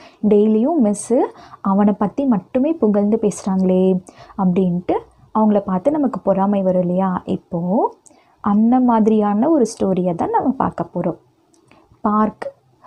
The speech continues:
பூங்கா அப்படின்னா நமக்கு என்ன ஞாபகம் வரும்? விளையாடுறதுக்கான நிறைய things இருக்கும். ஊஞ்சல், சீசா,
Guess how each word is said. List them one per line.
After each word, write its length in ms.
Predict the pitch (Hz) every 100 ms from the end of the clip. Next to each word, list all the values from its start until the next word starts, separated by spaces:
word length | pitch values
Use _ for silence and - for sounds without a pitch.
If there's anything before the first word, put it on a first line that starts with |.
| -
பூங்கா 600 | - 277 254 220 208 185 - 185
அப்படின்னா 400 | 180 190 185 311
நமக்கு 360 | 320 254 240
என்ன 200 | 190 208
ஞாபகம் 420 | 226 202 185 -
வரும்? 420 | 180 180 180 185 185 _ - - -
விளையாடுறதுக்கான 960 | 208 202 214 226 220 220 208 185 185 311
நிறைய 360 | 311 208 208 220
things 300 | 202 190 -
இருக்கும். 360 | 190 185 175 214 -
ஊஞ்சல், 640 | - 196 190 180 185 240 427 _
சீசா, 800 | - 202 190 185 - 185 233 -